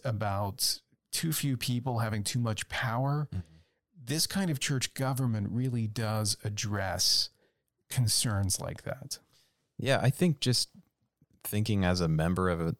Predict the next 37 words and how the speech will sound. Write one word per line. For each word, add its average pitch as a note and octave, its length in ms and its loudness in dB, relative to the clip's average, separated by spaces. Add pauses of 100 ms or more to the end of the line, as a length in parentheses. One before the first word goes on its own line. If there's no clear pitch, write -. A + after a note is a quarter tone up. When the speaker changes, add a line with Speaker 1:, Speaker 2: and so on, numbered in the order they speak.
(140)
Speaker 2:
of F2+ 140 -4
the F2 80 -4
church, G#2+ 420 -4
a D#2+ 80 0
member F2+ 340 0
of E2 160 -2
Grace, E2+ 480 0
if - 80 -6
I'm F#2 140 2
listening F2+ 360 2
to F2 100 -2
this, D#2+ 360 0 (1500)
it's A2+ 180 -4
comforting F#2 480 2
just F#2+ 200 0
to - 80 0
know F2+ 200 4
that E2+ 180 0 (240)
there F#2+ 160 -2
are F#2 140 0
others G2 280 2
out F#2 180 0
there - 160 0
that E2+ 100 2
I E2 80 0
can E2+ 180 -2
go E2 180 0
to, C2 200 0
other F#2 240 0
authorities E2+ 600 -2
that G2 100 2
I F2 80 2
can F2 160 -2
go F2 180 2
to. - 320 -2 (160)
And B2 120 0
I, C3 100 2